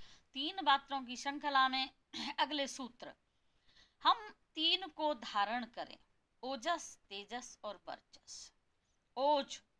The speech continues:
means हमारे शरीर में एक जोश, जुनून, वो रहेगा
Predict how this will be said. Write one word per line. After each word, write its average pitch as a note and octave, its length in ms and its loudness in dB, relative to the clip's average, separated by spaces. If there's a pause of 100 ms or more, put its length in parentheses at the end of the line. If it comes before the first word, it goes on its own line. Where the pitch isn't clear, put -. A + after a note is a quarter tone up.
(380)
means C#4+ 360 -6
हमारे A3+ 340 -2
शरीर G#3+ 420 -12
में G#3 120 -6
एक G#3 240 -14
जोश, A3+ 480 -10 (120)
जुनून, A#3 480 -10 (920)
वो D4+ 180 2
रहेगा F#4 600 4